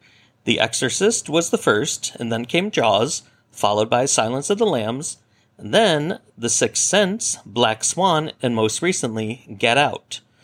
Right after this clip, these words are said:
It became only the third film to achieve the Big Five after nineteen thirty-four's It Happened One Night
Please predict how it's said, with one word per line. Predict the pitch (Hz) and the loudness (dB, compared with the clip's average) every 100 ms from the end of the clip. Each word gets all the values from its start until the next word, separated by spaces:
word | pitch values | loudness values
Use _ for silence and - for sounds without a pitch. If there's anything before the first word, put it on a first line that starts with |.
| _ _ _ _ _ _ - | _ _ _ _ _ _ -2
It | 127 | -2
became | 156 - 147 143 | -2 0 2 2
only | 139 147 | 2 2
the | 110 113 | 0 0
third | - 165 202 | 2 2 0
film | - 151 117 127 | 2 2 2 0
to | - 113 | 0 0
achieve | - 143 131 | 0 -2 -2
the | 120 | -2
Big | 107 117 - | -4 -4 0
Five | 165 151 107 - | 2 2 2 2
after | 110 - 110 | 0 2 0
nineteen | 113 123 123 123 120 | 2 0 0 -4 -2
thirty-four's | 120 117 113 120 113 107 110 | -2 -2 -4 0 0 0 -4
It | - | 0
Happened | 113 - 104 104 | 0 0 -6 -6
One | 101 107 | -6 0
Night | 139 170 | 2 0